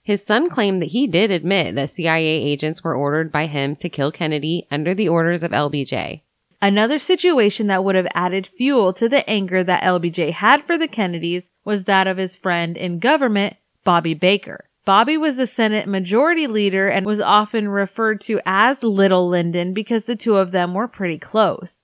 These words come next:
Speaker 2: Long story short, he was found to have been involved in quite a little bit of political corruption through which he had made a lot of money, and there was some proof that L B J was involved in the same. But not as much proof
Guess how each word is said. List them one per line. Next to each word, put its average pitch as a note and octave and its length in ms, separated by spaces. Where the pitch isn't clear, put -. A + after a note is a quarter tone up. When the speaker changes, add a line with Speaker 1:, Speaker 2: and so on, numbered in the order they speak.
Speaker 2:
Long A#3 300
story F4+ 340
short, G3+ 400
he D4 260
was G4+ 220
found G#3 280
to G#3 80
have F#3+ 100
been F#3+ 160
involved F#3 400
in F3+ 100
quite E3+ 320
a F3+ 180
little F3+ 320
bit C#4 420
of F3+ 600
political F3 480
corruption E3 580
through F3 320
which E3+ 460
he D4 240
had D#4 180
made F#3 280
a - 120
lot F3 240
of D#3+ 80
money, F3+ 560
and G#3 140
there G3 140
was F#3+ 120
some F#3 180
proof E4+ 340
that A3 180
L F3+ 120
B E3+ 140
J E3+ 240
was F3 240
involved D#3+ 560
in E3 180
the D#3+ 80
same. - 540
But F#3+ 240
not F3 180
as E3+ 180
much B3 380
proof F#3 300